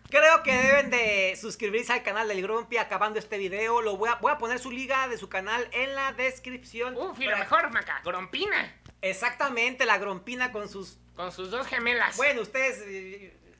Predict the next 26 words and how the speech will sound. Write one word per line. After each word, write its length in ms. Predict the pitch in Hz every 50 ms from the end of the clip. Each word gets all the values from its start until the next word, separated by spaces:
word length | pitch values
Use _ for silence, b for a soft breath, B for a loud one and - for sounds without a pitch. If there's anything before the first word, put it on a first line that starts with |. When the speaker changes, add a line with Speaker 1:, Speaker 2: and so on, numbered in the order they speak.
| _ B B B B B
Speaker 1:
les 120 | 220 247 311
va 60 | 370
a 60 | 381
encantar 440 | - - - 330 302 - 277 269 277
el 80 | 247
canal 280 | 247 247 220 226 226 214
del 160 | 208 202 190
Grumpy. 420 | 185 190 190 185 190 - 156 - B B B
Seguimos 420 | - 233 262 330 349 330 294 240 208
viendo, 400 | 226 262 277 277 277 294 285 285
pues, 320 | 254 233 220 208 190 - -
este, 320 | 220 196 - - - 202 190
los 220 | 202 196 170 170
momazos. 840 | 202 196 202 196 196 220 240 262 247 - 262 269 269 262 269 - - B B B -
Mira 300 | - 190 226 247 254 262
aquí, 440 | 240 - - 233 247 254 254 262 262 -
ajá, 420 | 160 170 165 180 214 240 262 254 -
perro, 320 | 233 226 240 269 240 -
sacó 200 | - 226 - 240
el 80 | 240 240
Omnitrix. 420 | 254 254 285 277 - - 247 - -
Speaker 2:
Eh, 440 | - - - 233 277 311 359 392 403
sacó 280 | - - 247 - - 285
el 100 | 277 277
Omnitrix, 500 | 285 302 320 277 247 262 269 262 - 247
el, 80 | -